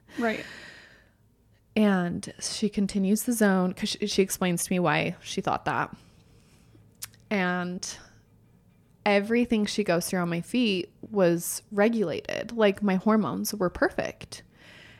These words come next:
Speaker 2: And she used the term magic more than once and saying that she felt magic in my uterus. And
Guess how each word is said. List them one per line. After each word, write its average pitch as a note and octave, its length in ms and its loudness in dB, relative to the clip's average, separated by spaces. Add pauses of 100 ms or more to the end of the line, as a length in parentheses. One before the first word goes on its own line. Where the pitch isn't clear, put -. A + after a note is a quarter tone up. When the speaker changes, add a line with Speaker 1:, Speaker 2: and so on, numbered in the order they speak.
(200)
Speaker 2:
And F#3 800 0 (640)
she F#3 760 0 (180)
used G#3 360 2
the C4+ 80 0
term F#3 840 -2 (440)
magic F3+ 840 0 (180)
more G3 200 2
than A3+ 180 4
once - 580 -4 (320)
and G3+ 140 4
saying F3+ 280 0
that - 100 -10
she - 140 -4
felt - 600 -2 (320)
magic F#3 360 0
in F3 60 -4
my E3+ 80 -6
uterus. - 540 -8 (1800)
And G3 600 0